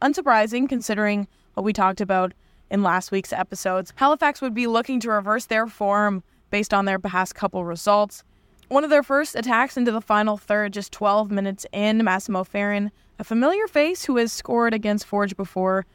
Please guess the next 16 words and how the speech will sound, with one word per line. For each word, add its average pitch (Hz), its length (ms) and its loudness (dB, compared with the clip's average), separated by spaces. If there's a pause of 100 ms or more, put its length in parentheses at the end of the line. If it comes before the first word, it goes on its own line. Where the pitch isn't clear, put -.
(220)
finishes 196 340 -2
off 185 220 -2
a 196 60 -2
header. 180 400 -2 (100)
That 214 140 4
would 233 100 0
be 226 100 0
three 247 320 0
goals 202 360 0
now 180 260 0
for 185 220 -4
Ferrin 180 420 -2
against 180 300 -6
Forge 175 320 -2
this 170 160 -6
season. 214 560 -2